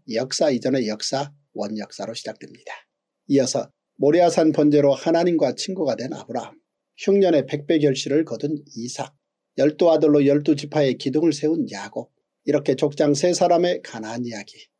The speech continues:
그리고 요셉 때 민족을 만들기 위해 입애굽한 이야기입니다.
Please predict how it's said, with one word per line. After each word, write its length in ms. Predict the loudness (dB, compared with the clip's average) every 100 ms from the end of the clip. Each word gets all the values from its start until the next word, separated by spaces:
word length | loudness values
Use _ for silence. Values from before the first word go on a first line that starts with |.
| _ _
그리고 420 | 0 2 2 4
요셉 420 | 2 2 2 -2 2
때 220 | 2 2 -4 _
민족을 480 | -2 0 4 4 4
만들기 540 | 4 2 2 2 2 4
위해 240 | 2 0 -6 _
입애굽한 800 | -4 -4 -6 -10 -8 -10 -10 -10
이야기입니다. 640 | -10 -12 -12 -12 -12 -14